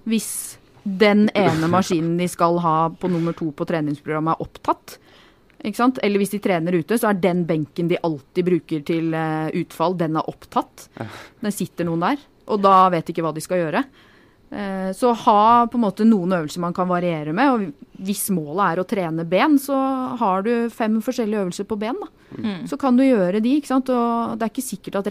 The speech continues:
Speaker 1: rekkefølgen har så veldig mye å si hvis målet er på en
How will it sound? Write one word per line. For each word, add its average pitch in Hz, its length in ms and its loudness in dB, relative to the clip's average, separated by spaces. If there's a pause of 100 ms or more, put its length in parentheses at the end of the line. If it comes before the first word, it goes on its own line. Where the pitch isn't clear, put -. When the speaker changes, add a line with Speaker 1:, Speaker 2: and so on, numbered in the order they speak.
Speaker 1:
rekkefølgen 165 440 -8
har 160 120 -4
så 185 140 -8
veldig 170 200 -4
mye 160 140 -2
å 165 60 -6
si 165 340 -8 (420)
hvis - 360 -8
målet 160 640 -2
er 170 40 -6
på 190 140 -10
en - 20 -4